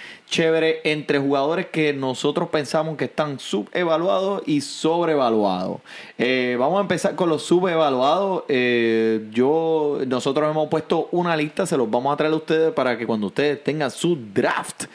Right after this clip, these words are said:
de, eh, béisbol, eh, sepan, sepan, sepan y sepan y ganen esa liga, porque para eso estamos nosotros. Vamos a empezar con Robinson Cano.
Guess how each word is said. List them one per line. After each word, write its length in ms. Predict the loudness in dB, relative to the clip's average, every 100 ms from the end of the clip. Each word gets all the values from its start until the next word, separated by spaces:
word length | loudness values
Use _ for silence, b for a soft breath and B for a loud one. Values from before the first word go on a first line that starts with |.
| B B B B
de, 520 | 0 2 0 0 -2
eh, 40 |
béisbol, 880 | -4 -2 0 0 -2 0 2 2 -2 -10 B B -4
eh, 440 | 0 0 0 -2 -2
sepan, 640 | -2 -2 -2 -4 -12 -18
sepan, 440 | -6 -4 -2 -6 -8
sepan 420 | -4 -2 -2 -6
y 100 | -6
sepan 440 | -4 -2 -2 -4
y 100 | -6
ganen 320 | -2 -2 -2 -4
esa 240 | -4 -2
liga, 300 | -2 -4 -4
porque 240 | -6 -6
para 280 | -8 -6 -6
eso 180 | -8 -10
estamos 280 | -12 -12 -12
nosotros. 480 | -12 -10 -10 -12 -14 B B B B B B B B _ _ -2
Vamos 180 | 0
a 40 | 0
empezar 400 | 0 0 0 2
con 280 | 2 2 0
Robinson 640 | 2 2 -2 0 -2 -2
Cano. 680 | -2 -2 0 0 2 2